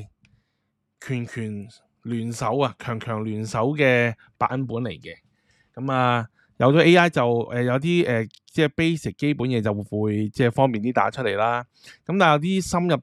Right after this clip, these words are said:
啲，一啲關鍵位呢，就要透過日朗嘅師傅所傳授嘅一啲嘅秘訣啦。咁所以今集呢，其實就係A I加人嘅合成版，咁有啲似尹光啱啱嗰首歌啦，最新嗰首歌啦，咁會同A I尹光都一齊有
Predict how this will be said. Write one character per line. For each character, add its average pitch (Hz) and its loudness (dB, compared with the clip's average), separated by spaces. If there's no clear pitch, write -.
啲， 170 -6
一 170 2
啲 156 -2
關 156 2
鍵 131 -4
位 110 2
呢， 131 0
就 123 -4
要 107 -2
透 113 -2
過 113 -2
日 110 -2
朗 98 -4
嘅 110 -12
師 135 -6
傅 120 -4
所 120 0
傳 98 -10
授 107 -4
嘅 104 -8
一 123 -12
啲 123 -10
嘅 113 -12
秘 95 -14
訣 - -14
啦。 90 -12
咁 123 -6
所 175 -2
以 175 0
今 202 0
集 160 0
呢， 147 2
其 131 -2
實 113 0
就 107 0
係 101 4
A 147 6
I 139 6
加 135 2
人 120 0
嘅 120 0
合 107 -2
成 95 -6
版， 110 -2
咁 143 -2
有 143 4
啲 151 -2
似 - -6
尹 113 0
光 110 0
啱 143 2
啱 143 0
嗰 131 0
首 117 -2
歌 135 4
啦， 131 2
最 123 -6
新 127 -8
嗰 127 -6
首 123 -6
歌 135 0
啦， 139 2
咁 131 -10
會 139 -12
同 95 -20
A 127 -12
I 131 0
尹 110 -6
光 120 -6
都 123 -10
一 123 -6
齊 117 -12
有 92 -12